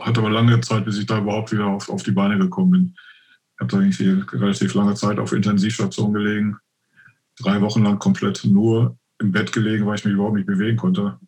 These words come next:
Und als ich dann wieder aufstehen konnte, musste ich dann auch überhaupt erst mal lernen, überhaupt wieder, äh, laufen. Ja, wie ein kleines Kind.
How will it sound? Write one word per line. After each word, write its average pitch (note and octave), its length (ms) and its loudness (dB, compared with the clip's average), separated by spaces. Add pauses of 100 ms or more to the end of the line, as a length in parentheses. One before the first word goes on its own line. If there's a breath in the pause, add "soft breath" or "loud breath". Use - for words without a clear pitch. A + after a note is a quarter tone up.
Und - 540 -12
als F#2+ 160 -4
ich - 60 -12
dann G#2 160 0
wieder G#2 280 -2
aufstehen G#2+ 360 -2
konnte, A2+ 400 -2 (340 loud breath)
musste G2 240 -2
ich - 20 0
dann G2+ 160 2
auch G#2 280 -4
überhaupt G#2 360 -2
erst A2 200 -4
mal G2+ 120 2
lernen, G#2 240 2
überhaupt G2+ 300 -2
wieder, G2+ 500 -2
äh, G2 480 -6
laufen. G2 680 2 (800)
Ja, F#2+ 260 -2 (160)
wie G2+ 80 -2
ein G2 60 0
kleines G2+ 340 -2
Kind. G2+ 340 0